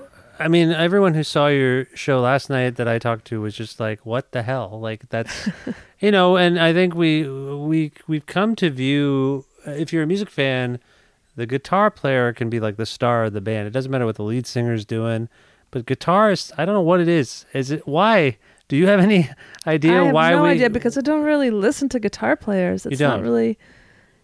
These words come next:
Speaker 2: yeah.
Speaker 1: We revere them, though. Guitar playing seems like a magic trick.
Speaker 2: Hmm.
Speaker 1: Do you have any
Speaker 2: I
Speaker 1: sense
Speaker 2: feel
Speaker 1: of
Speaker 2: like
Speaker 1: that?
Speaker 2: piano playing s-, is a magic trick. Singing is a magic trick, and brass is a magic trick. Oh my
Speaker 1: Huh.
Speaker 2: God.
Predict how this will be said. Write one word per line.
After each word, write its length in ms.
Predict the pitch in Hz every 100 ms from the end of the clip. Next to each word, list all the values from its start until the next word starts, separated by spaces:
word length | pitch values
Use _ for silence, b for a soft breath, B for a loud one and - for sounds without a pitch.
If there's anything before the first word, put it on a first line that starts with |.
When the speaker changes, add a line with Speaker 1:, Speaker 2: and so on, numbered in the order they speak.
| _
Speaker 2:
yeah. 420 | 254 302 277 226 214 b b b b -
Speaker 1:
We 120 | 208
revere 420 | 226 175 226 262
them, 200 | 165 113
though. 280 | 110 101 101
Guitar 320 | 131 165 208
playing 260 | - 214 185
seems 220 | 190 170
like 140 | 160
a 40 | 135
magic 360 | 151 170 117
trick. 300 | - 101 - -
Speaker 2:
Hmm. 280 | 294 226 196 - _ _ _ -
Speaker 1:
Do 80 |
you 80 | 139
have 140 | 165 170
any 220 | 175 170
Speaker 2:
I 40 |
Speaker 1:
sense 280 | 165 262 320
Speaker 2:
feel 80 | 415
Speaker 1:
of 40 | 370
Speaker 2:
like 80 |
Speaker 1:
that? 40 | 185
Speaker 2:
piano 300 | 220 226 277
playing 340 | - 190 190
s-, 160 | 196 -
is 140 | 202
a 40 | 185
magic 300 | 190 190 190
trick. 300 | 226 196 - B B
Singing 460 | - - 262 311 302
is 120 | 294
a 60 | 285
magic 340 | 262 233 247
trick, 180 | - 247
and 180 | - 180
brass 540 | 180 170 214 202 180 -
is 120 | 175
a 60 | 170
magic 340 | 170 175 -
trick. 260 | - 175 -
Oh 80 | 190
my 100 | 175
Speaker 1:
Huh. 100 | 180
Speaker 2:
God. 220 | 190 185